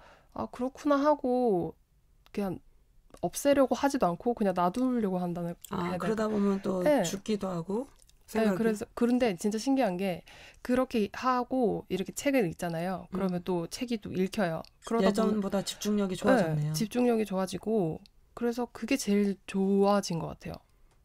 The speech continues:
Speaker 1: 그래서
Speaker 2: 음.
Speaker 1: 어쨌든 그런 것 같아요. 그리고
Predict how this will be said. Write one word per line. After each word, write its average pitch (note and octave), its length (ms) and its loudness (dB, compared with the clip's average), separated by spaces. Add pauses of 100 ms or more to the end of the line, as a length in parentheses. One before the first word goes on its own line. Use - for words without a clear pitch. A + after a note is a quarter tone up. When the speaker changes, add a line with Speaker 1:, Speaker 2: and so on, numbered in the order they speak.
(120)
Speaker 1:
그래서 G#3 540 -2
Speaker 2:
음. D#3+ 440 -6 (580)
Speaker 1:
어쨌든 F3+ 760 -6 (500)
그런 B3+ 180 2
것 A#3+ 80 2
같아요. E3+ 320 -4 (200)
그리고 G3+ 840 0